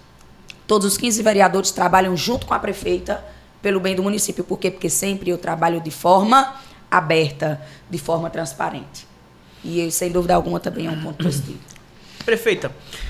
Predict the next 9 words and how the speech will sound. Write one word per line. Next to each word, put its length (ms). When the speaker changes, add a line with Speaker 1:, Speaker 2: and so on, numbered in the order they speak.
Speaker 2:
a 140
época, 580
né, 380
sua 260
eleição, 380
ela 120
foi 180
uma 120
surpresa. 800